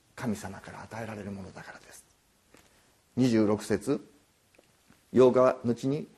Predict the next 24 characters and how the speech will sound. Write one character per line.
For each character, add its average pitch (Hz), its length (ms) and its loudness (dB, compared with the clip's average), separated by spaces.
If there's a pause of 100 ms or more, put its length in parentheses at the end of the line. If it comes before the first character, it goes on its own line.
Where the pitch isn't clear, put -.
(420)
弟 143 120 6
子 143 100 -4
た 165 140 6
ち 156 100 2
は 135 80 6
ま 135 120 4
た 147 120 4
室 - 260 -6
内 160 160 4
に 131 100 4
お 127 60 6
り、 110 180 -2 (300)
ト 185 120 4
マ 156 140 6
ス 139 120 -6
も 123 320 2
彼 151 220 6
ら 123 120 4
と 160 260 0
一 135 120 0
緒 - 360 -4
に 214 160 2
い - 60 -4
た。 - 180 -10